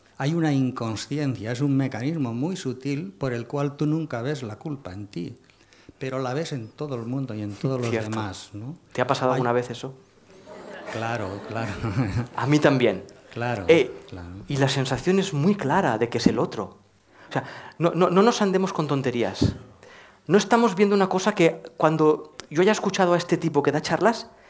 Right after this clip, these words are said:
Speaker 2: y llegue a mi casa, ya veré a que, que nadie es culpable. No, no, no, no, no. Los verás el triple.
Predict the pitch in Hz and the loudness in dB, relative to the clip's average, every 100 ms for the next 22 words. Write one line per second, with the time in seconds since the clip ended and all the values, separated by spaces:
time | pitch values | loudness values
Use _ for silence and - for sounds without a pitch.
0 | - - 156 185 175 170 175 - 277 - | -12 0 4 6 6 4 2 2 0 -4
1 | - _ _ _ - 147 180 151 160 180 | -20 _ _ _ 0 6 6 6 6 6
2 | - 139 147 - 160 175 170 160 - 131 | 4 2 0 2 4 4 4 2 2 2
3 | 117 87 104 123 180 151 131 120 101 - | 2 0 -2 -2 0 0 0 -2 -6 -12
4 | - - - 156 165 180 202 226 165 156 | -20 -20 -2 2 6 6 6 2 2 0
5 | 233 143 - | 0 0 -6